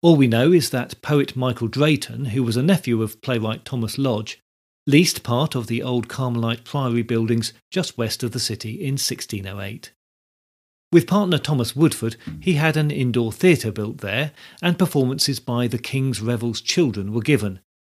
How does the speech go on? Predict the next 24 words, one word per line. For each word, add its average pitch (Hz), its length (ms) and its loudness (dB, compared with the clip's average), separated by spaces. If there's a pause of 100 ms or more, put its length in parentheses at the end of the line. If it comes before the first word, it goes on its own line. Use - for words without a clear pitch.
(260)
but 165 180 4
they 156 120 4
didn't 110 260 2
last 101 320 -6
long. 113 300 -4 (1120)
This 175 240 6
was 160 160 6
just 185 200 2
about 123 320 0
when 123 220 0
the 113 140 0
child 127 400 -4
companies 113 440 -2
dropped - 300 -8
out 110 220 -4
of 104 80 -10
favour, 120 540 0 (680)
but 151 140 2
the 147 80 0
company 156 520 4
and 131 220 -4
their 127 140 -2
later 127 280 -2
iterations 117 680 -4